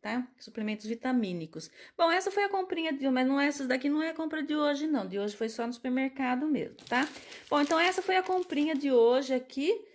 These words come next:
Espero que vocês tenham gostado. Deixa aqui no comentário se vocês acharam que foi uma boa compra aí por quarenta euros. Eu achei que foi, viu, gente? Achei que deu bastante coisa, assim, de produtos de qualidade, né?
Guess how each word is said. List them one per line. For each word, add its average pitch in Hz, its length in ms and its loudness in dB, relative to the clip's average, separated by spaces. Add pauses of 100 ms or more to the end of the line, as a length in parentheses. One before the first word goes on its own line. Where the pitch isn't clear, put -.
(180)
Espero 294 320 0
que 302 60 -10
vocês 302 360 -2
tenham 277 200 0
gostado. 277 460 0
Deixa 349 340 0
aqui 370 120 -6
no 330 120 -2
comentário 269 580 0
se 262 80 -8
vocês 247 320 -2
acharam 233 380 0
que 220 40 -18
foi 233 120 -4
uma 220 120 -2
boa 214 280 0
compra 208 400 -6
aí 202 100 -2
por 262 380 2
quarenta 220 560 -4
euros. 196 440 0 (300)
Eu 285 200 6
achei 508 300 4
que 587 140 -8
foi, 196 380 0
viu, 220 160 -4
gente? 208 300 -8
Achei 254 200 -4
que 254 140 -6
deu 240 160 0
bastante 254 400 -4
coisa, 226 320 0
assim, 226 100 -4
de 220 60 -4
produtos 226 500 -2
de 208 80 -4
qualidade, 220 800 -2
né? 285 220 2